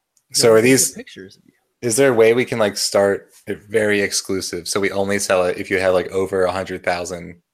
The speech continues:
Speaker 2: Instagram followers,
Speaker 1: Oh,
Speaker 2: or else
Speaker 1: yeah.
Speaker 2: we're just, otherwise we're just like, we just don't need 'em, really.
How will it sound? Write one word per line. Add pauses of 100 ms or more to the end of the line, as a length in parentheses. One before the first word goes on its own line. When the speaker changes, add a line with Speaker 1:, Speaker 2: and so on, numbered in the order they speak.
(480)
Speaker 2:
Instagram
followers,
Speaker 1:
Oh,
Speaker 2:
or
else
Speaker 1:
yeah.
Speaker 2:
we're
just,
otherwise
we're
just
like,
we
just
don't
need
'em,
really.